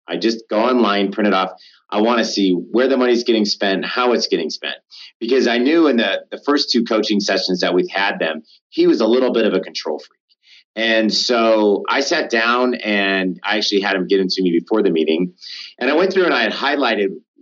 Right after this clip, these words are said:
some of the expenditures, almost all the expenditures, with a question mark for her.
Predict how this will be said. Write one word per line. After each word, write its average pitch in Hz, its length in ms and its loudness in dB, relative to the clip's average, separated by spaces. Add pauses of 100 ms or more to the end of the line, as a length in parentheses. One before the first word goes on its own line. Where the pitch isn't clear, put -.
(260)
some 117 260 -4
of 107 80 0
the 92 240 0
expenditures, 104 760 -2
almost 113 360 -2
all 131 160 0
the 107 60 4
expenditures, 92 560 -2
with 98 100 2
a 95 60 0 (120)
question 175 380 0
mark 82 320 -2
for 110 180 0
her. - 340 0